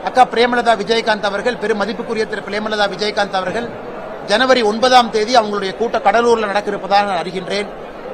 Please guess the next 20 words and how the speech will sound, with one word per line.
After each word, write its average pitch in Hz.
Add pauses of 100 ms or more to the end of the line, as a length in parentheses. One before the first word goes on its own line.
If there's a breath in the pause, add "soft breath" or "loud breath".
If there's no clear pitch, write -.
(120)
அதே 247
போல் 247
அண்ணன் 220
டி 247
டி 262
வி 240
தினகரன் 233
அவர்களும் 208
கூட 240
ஜனவரியில் 226
எந்த 202
முடிவையும் 220
எடுப்பது, 202
எடுப்பதில்லை 208
என்று 208
பத்திரிகையாளர் 208
சந்திப்பில் 190
பேசுறதை 202
நான் 180
கேட்டேன். 196